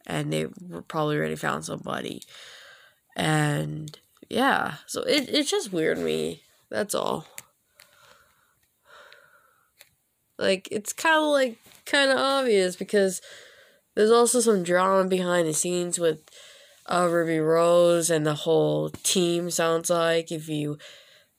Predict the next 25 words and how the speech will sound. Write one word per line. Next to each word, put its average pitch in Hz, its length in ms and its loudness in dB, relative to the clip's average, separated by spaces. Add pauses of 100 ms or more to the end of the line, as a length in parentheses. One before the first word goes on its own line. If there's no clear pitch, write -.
(160)
like, 180 160 4
I 175 100 4
never 185 580 2
really 202 360 4
listened 175 400 2
to 254 100 4
that 247 320 4
stuff, 254 520 2
like, 180 320 4
one 165 340 0
time, 180 680 0
but - 320 0 (360)
I 180 120 2
never 175 360 0
really 185 220 2
heard 160 180 -6
about - 220 -8
that. - 480 -8 (1500)
But 175 80 0
some 185 160 4
YouTube 170 560 0
channels 160 540 0
do 165 420 0
go 165 220 -2
in, 156 220 -6